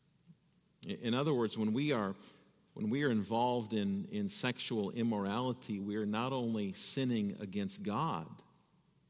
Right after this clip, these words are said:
but we're also sinning against other people as well.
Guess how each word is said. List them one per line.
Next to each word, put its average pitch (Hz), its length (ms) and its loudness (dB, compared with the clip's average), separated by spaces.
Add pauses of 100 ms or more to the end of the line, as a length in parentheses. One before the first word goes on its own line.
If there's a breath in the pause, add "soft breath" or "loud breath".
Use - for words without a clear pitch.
(880)
but 123 80 -2
we're 117 160 2
also 147 360 2
sinning 127 380 2
against 107 520 0
other 120 220 -2
people 101 360 -4
as 87 140 -8
well. 127 340 -6